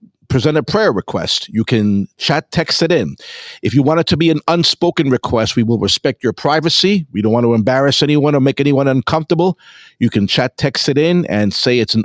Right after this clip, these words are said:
unspoken request. We may not know the details, but God knows all the details. He knows all things. We don't need to know, but the Holy Spirit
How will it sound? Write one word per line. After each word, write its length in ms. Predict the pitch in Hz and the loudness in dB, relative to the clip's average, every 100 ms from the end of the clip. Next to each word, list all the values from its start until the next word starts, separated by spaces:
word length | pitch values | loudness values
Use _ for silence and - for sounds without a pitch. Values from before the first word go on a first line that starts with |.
| - | 0
unspoken 560 | 143 143 - 143 135 | 0 0 -2 0 0
request. 560 | 131 - 123 80 - - _ - - - | 0 0 -4 -2 -6 -8 _ -20 -20 -14
We 200 | - 139 | -2 2
may 100 | 165 | 2
not 140 | 170 165 | 2 2
know 100 | 170 | 2
the 80 | 160 | 2
details, 540 | 160 143 - 101 107 | 0 0 0 2 0
but 220 | - 101 | -2 -2
God 400 | 98 143 139 117 | 0 2 2 2
knows 280 | 117 110 101 | 2 2 2
all 220 | 113 110 | 2 2
the 80 | 98 | 0
details. 640 | 87 107 - 82 65 - | 0 -2 0 -4 -4 -4
He 100 | - | 0
knows 280 | 117 120 117 | 2 2 2
all 260 | 135 143 135 | 2 2 0
things. 640 | - 107 60 64 - - - - | 0 -2 -2 -6 -4 -6 -8 -6
We 140 | 120 | 0
don't 200 | 147 165 165 | 2 2 2
need 180 | 170 - | 0 0
to 100 | 131 | 0
know, 260 | 95 64 85 - _ _ _ - | 0 -2 -8 -18 _ _ _ -8
but 100 | 104 | -4
the 80 | - | 0
Holy 220 | 123 123 | 2 0
Spirit 400 | - 117 110 | 0 0 0